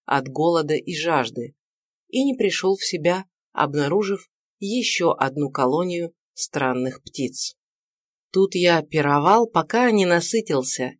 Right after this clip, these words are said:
и, отдыхая и привязывая птичьи шкуры к своим стёртым и распухшим ногам, я нашёл время подумать о том, что меня окружает.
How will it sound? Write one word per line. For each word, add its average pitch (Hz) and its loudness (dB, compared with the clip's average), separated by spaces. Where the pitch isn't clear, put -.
и, 180 0
отдыхая 139 0
и - -2
привязывая 214 2
птичьи 156 -4
шкуры 143 -2
к - -8
своим 143 -2
стёртым 143 -4
и - -10
распухшим 135 -4
ногам, 160 0
я 208 0
нашёл 175 0
время 151 2
подумать 190 0
о 165 -2
том, 170 0
что 147 -2
меня 143 0
окружает. 143 -4